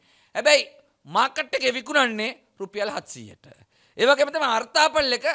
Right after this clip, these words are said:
රුපියල් එකසිය දහයට වරායට එන්නේ. හැබැයි ඔරුගොඩවත්තෙන් එළියට ගිහිල්ලා එළියේ මාකට් එකේ විකුණද්දී රුපියල් අටසිය හතලිහක් හොයනවා. එතකොට රජය ගහන බදු ප්‍රමාණයත් පේනවා. ඒ වගේම මේ රටේ කූට ව්‍යාපාරිකයින්,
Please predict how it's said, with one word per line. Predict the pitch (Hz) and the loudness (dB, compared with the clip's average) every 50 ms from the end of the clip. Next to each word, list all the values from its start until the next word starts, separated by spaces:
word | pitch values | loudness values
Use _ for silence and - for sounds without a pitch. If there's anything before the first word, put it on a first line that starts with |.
| 233 - _ _ _ | -4 -8 _ _ _
රුපියල් | _ - 208 - - 285 294 262 | _ -18 -12 -4 -2 0 0 0
එකසිය | 262 254 254 262 - 302 302 294 | -2 -4 -6 -10 -10 -8 -4 -2
දහයට | 277 269 262 285 302 285 | -2 0 0 0 0 0
වරායට | 277 262 262 269 269 262 247 190 | -2 -2 -2 -4 -4 -4 -4 -6
එන්නේ. | 214 175 143 120 104 98 - _ _ _ _ _ _ _ _ - | -6 -8 -10 -14 -20 -20 -20 _ _ _ _ _ _ _ _ -12
හැබැයි | - 190 269 254 208 | -4 -2 -2 -2 0
ඔරුගොඩවත්තෙන් | 190 208 220 247 240 269 269 285 285 277 277 - 277 262 233 | 0 -2 -2 0 2 4 6 6 6 4 2 -2 -6 -4 -4
එළියට | 220 226 247 269 262 269 | -6 -6 -6 -8 -8 -8
ගිහිල්ලා | 247 247 277 285 285 294 302 330 311 - - _ _ _ _ | -6 -4 -2 0 0 0 0 -2 -2 -4 -10 _ _ _ _
එළියේ | - 160 202 247 277 262 | -10 -8 -6 -4 -4 -2
මාකට් | 220 208 208 233 247 - - - - | 0 0 0 0 0 -2 -8 -8 -6
එකේ | 311 294 277 | -2 -2 -2
විකුණද්දී | 254 220 202 208 202 190 180 180 254 - 311 _ _ _ _ | -2 -4 -6 -6 -6 -6 -6 -8 -12 -12 -14 _ _ _ _
රුපියල් | - 165 175 170 - 220 247 226 | -16 -16 -14 -10 -8 -6 -6 -6
අටසිය | 175 175 - 185 175 208 220 | -6 -8 -10 -12 -14 -10 -8
හතලිහක් | 202 180 175 - 190 180 190 202 214 - _ | -8 -8 -6 -6 -4 -2 -2 -2 -2 -4 _
හොයනවා. | _ 156 165 165 151 131 123 104 _ _ _ _ _ - | _ -6 -6 -6 -6 -6 -12 -18 _ _ _ _ _ -12
එතකොට | 254 - 254 285 277 311 277 220 - - - - | -10 -6 -4 -2 0 0 0 -2 -6 -10 -18 -20
රජය | - - 156 156 202 214 285 294 294 | -12 -6 -2 -2 0 2 4 4 4
ගහන | 269 285 277 - 285 240 | 4 4 0 0 -2 0
බදු | 202 214 208 262 | 0 0 0 0
ප්‍රමාණයත් | 254 285 294 294 302 294 294 277 262 247 226 - - | -2 0 0 2 2 2 0 0 -2 -4 -6 -8 -6
පේනවා. | 208 196 180 160 165 202 247 - - - - | -6 -6 -6 -4 -6 -6 -8 -8 -10 -20 -14
ඒ | - - 208 247 | -4 -2 0 2
වගේම | 269 269 247 285 294 277 | 2 0 0 -2 -2 -2
මේ | 254 254 262 | -4 -4 -2
රටේ | 269 277 269 285 294 285 - | -2 -2 -2 -2 -6 -6 -6
කූට | - - 247 277 254 285 285 | -12 -12 -10 -6 -2 -2 0
ව්‍යාපාරිකයින්, | 226 240 240 262 277 302 285 302 269 - 220 208 - - 156 127 110 | 2 4 6 6 6 4 4 0 0 0 -2 -4 -8 -12 -16 -16 -18